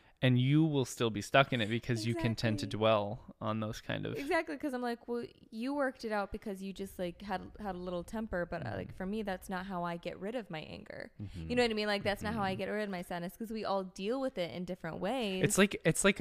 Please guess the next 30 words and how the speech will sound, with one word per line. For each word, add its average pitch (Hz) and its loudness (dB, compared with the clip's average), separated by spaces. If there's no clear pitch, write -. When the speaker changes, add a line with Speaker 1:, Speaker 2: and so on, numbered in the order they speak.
Speaker 1:
there's 165 6
a 156 8
metabolism 131 6
for 107 -6
feelings. 92 -2
Speaker 2:
Totally. - -10
Yeah, 185 -4
there 185 0
is 196 -2
a 190 -4
metabolism, 180 -6
and 175 -4
it's 180 -10
like 175 -4
we 175 -6
all 175 -4
have 175 -8
different 175 -8
t-, - -14
ways 175 -6
that - -6
we 165 -6
metabolize. 165 -6
Speaker 1:
Yeah. 95 -4
Speaker 2:
And 196 -6
so 175 0
it's 202 -4
unfair 202 0
to 226 -6
me, 170 -6